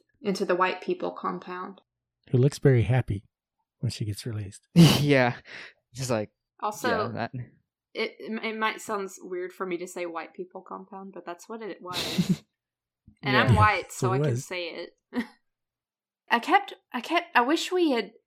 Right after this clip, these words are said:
Speaker 1: I mean, no, not really. I don't necessarily wish we knew more about the rules, but I kept wondering, like, what would happen to me.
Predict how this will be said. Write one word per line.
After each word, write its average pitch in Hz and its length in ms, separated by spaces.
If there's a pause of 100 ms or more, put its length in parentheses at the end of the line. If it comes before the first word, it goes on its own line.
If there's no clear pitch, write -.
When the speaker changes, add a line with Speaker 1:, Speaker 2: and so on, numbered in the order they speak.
(160)
Speaker 1:
I 233 80
mean, 208 300
no, 202 160 (100)
not 254 220
really. 185 260
I 185 80
don't - 340 (320)
necessarily 196 560
wish 190 300
we 196 80
knew 185 160
more 180 200
about 175 260
the 180 100
rules, 180 320
but 180 100
I 190 60
kept 196 260
wondering, 185 480
like, 170 180
what 185 200
would 185 80
happen 180 320
to 175 80
me. 180 340